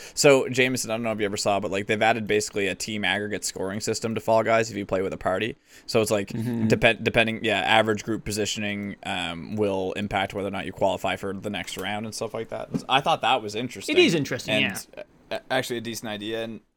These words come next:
Speaker 1: um, <clears throat> I follow, like, I could definitely play it, I think, a little bit more frequently than every, every few months or so. There's a guy I follow on Twitch who has over four thousand wins now.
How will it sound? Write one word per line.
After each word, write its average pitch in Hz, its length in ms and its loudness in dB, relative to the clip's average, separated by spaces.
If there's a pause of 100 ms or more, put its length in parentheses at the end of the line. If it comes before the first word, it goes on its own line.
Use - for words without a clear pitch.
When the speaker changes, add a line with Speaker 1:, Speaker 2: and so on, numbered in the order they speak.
(220)
Speaker 1:
um, 110 380 -4 (120)
<clears throat> - 340 -12
I 110 80 -8
follow, 113 400 4 (100)
like, 107 200 0 (920)
I 175 120 12
could 156 140 2
definitely 135 280 4
play 127 200 6
it, 117 60 6 (140)
I 123 60 4
think, 117 160 2
a - 20 4
little 117 140 6
bit 110 80 -2
more 113 160 0
frequently 104 400 0
than 104 120 -6
every, 101 280 -6 (200)
every 113 200 2
few 117 200 -2
months 104 280 -4
or 104 60 -6
so. 101 380 0
There's 110 140 2
a 117 60 0
guy 120 160 8
I - 20 8
follow 117 240 6
on 107 100 -2
Twitch 110 220 -2
who 110 80 -4
has 104 560 -2
over 104 160 -2
four 117 280 2
thousand 110 480 2
wins 113 340 -2
now. 131 300 0